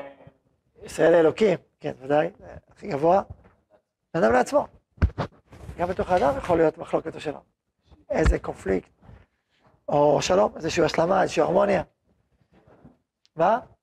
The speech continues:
הטבע לאדם. זה מעניין. מה הטבע אומר שהוא רוצה לחלוק? הוא זועק, כעס וקיע.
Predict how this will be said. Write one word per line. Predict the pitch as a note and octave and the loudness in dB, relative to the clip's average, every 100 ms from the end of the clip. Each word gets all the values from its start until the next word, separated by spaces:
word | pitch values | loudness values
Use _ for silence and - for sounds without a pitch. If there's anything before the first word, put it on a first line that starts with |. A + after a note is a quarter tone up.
| _ _ _ - - _ _ _ _ | _ _ _ -20 -20 _ _ _ _
הטבע | D3 - G3 F3+ | -18 -2 2 4
לאדם. | E3 E3+ F3 - _ _ _ _ _ _ _ | 4 2 0 -4 _ _ _ _ _ _ _
זה | F#3 | -6
מעניין. | F#3+ F#3 F#3 - _ _ _ - - _ - | -6 -6 -10 -14 _ _ _ -20 -20 _ -4
מה | F3 | -2
הטבע | F#3 F#3 F3 | 0 2 2
אומר | E3+ E3+ | 2 0
שהוא | E3 | 0
רוצה | D3 E3 | 0 0
לחלוק? | D#3 F#3 - _ _ _ _ - - _ _ _ _ _ _ _ _ _ _ _ | 2 0 0 _ _ _ _ -20 -20 _ _ _ _ _ _ _ _ _ _ _
הוא | D#3+ | -2
זועק, | D3 G3 F3+ - | 2 2 2 -2
כעס | F3+ F#3 - | 0 0 0
וקיע. | - F#3 | 0 0